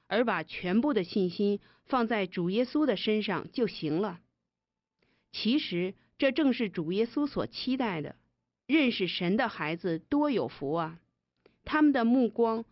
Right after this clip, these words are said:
总是放在完美的耶稣的身上，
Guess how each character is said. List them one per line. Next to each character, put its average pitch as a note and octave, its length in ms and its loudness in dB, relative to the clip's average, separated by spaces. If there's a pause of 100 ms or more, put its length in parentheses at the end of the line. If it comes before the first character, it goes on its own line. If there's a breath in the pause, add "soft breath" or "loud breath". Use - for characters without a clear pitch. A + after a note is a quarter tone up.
(200)
总 F3+ 140 2
是 A#3+ 120 0
放 A#3 240 0
在 F#3 200 -2
完 F3 260 0
美 G#3 220 2
的 E3 220 -4
耶 B3+ 220 0
稣 C#4+ 220 -2
的 B3 140 0
身 F#3 280 0
上， F3 280 -6